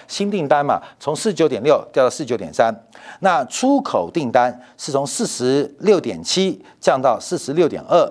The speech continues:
就是这个数字嘛。那请问国内订单是多少？X，X 等于多少？观众朋友，等于增长零点二啊，观众朋友，增长零点二percent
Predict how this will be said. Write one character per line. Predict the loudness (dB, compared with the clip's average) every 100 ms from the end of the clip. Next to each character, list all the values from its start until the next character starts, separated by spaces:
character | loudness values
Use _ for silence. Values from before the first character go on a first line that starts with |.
| -4
就 | -14
是 | -10
这 | -6
个 | -6
数 | -6
字 | -4 -6
嘛。 | -6 -14 0
那 | 0
请 | 0 0
问 | -2 -2 -6 _
国 | -4 0 2 2 2
内 | 2 2 2 0
订 | -4 -6 -6 -2
单 | 0 0 -2
是 | -10
多 | -6 -2
少？ | -2 -4 -10 _ _
X，X | 0 0 0 -2 -2 -8 -12 _ _ _ -8 -2 0 0 -2 -8 -12 _ _
等 | -4
于 | -4 -4
多 | -2 -2
少？ | -2 -6 -14 _
观 | -6
众 |
朋 | -2
友， | -4 -6 _ _ _
等 | -4 -2
于 | -4 -8 _ _ _
增 | 0 2 0 -8
长 | -6 -6 -6 _ _ _ -12
零 | -10 -6 -6 -8 -8
点 | -6 -6 -8 _ _
二 | 0 0 -10
啊， | -18 -18 -8
观 |
众 | -8
朋 |
友， | -8
增 | -6 -4
长 | -4
零 | -8
点 | -8 -4
二 | -4
percent | -2 -4